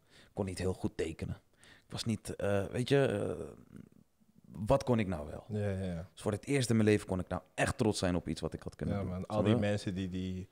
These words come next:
Speaker 2: mening over je velden
Speaker 1: <clears throat> Los
Speaker 2: dat je
Speaker 1: daarvan,
Speaker 2: Ja.
Speaker 1: zeg maar. Ik, ik vond mezelf nooit goed genoeg voor iets. Snap
Speaker 2: Ja.
Speaker 1: wat ik bedoel? Dus nu was ik eindelijk goed. Nu waren er mensen die mij waardeerden. Er zijn genoeg mensen die mij daarvoor spraken. Dat ik zei van, "Luister,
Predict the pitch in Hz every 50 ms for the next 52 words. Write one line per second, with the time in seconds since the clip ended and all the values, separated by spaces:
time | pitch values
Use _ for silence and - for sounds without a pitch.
0 | - - _ _ - 90 95 101 98 98 98 95 90 90 90 - - 92 92 -
1 | - 92 85 80 67 117 117 135 170 202 165 - 143 120 107 92 - - 87 76
2 | 71 71 90 98 90 85 90 87 82 - 92 90 - - - - 107 - - 143
3 | 135 104 92 - - 135 143 120 87 87 80 78 78 - - 80 - - 78 65
4 | - - - 60 - - - - - - - - 104 104 110 117 127 135 123 107
5 | 104 123 143 220 - - - - - - - - - 110 143 180 214 226 220 -
6 | - 98 98 - 98 - - - - 147 139 120 113 107 - 135 123 104 95 -
7 | - - 92 117 139 135 123 117 104 98 90 90 92 110 117 104 95 92 98 95
8 | 90 85 85 80 80 80 80 95 92 90 80 - - - - - - - - -
9 | - _ - - 90 98 90 - - 117 135 131 113 104 98 92 90 87 85 82
10 | 80 69 - - - 85 87 - - 120 120 123 117 - - - - 104 - -
11 | - - - _ - _ - - - - - 90 85 - - - - 80 95 123
12 | 123 - 123